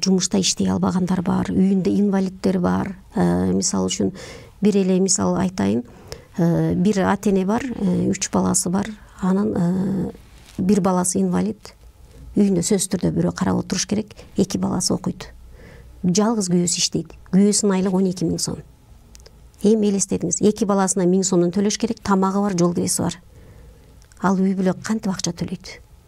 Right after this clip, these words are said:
Аны эсепке алган эч ким жок. А эгерде мамлекеттин хотя бы мындай пособие берилип турган болсо дагы, а мамлекеттики мамлекетке беребиз дейт. Андай болбой калып атпайбы?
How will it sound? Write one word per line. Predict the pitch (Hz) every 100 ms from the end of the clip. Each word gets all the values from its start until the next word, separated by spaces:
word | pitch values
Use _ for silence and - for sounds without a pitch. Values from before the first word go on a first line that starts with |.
| - - -
Аны | 175 180
эсепке | 170 185 - 185
алган | 180 175
эч | 175
ким | - -
жок. | 180 - - - - - - - - - - - -
А | 165
эгерде | 214 226 -
мамлекеттин | 185 202 220 220 214 190
хотя | 214 202 202
бы | 190
мындай | 185 190 180 170 - - -
пособие | 226 226 202 185
берилип | 208 214 -
турган | 202 208 202
болсо | 202 214
дагы, | 202 208 240 311 - - - - -
а | 170
мамлекеттики | 175 185 185 185 185 - 185
мамлекетке | 180 185 180 175 - 175
беребиз | 180 170 165
дейт. | - 175 - - - - -
Андай | 190 190 190
болбой | 185 185 185
калып | 190 190
атпайбы? | 190 190 190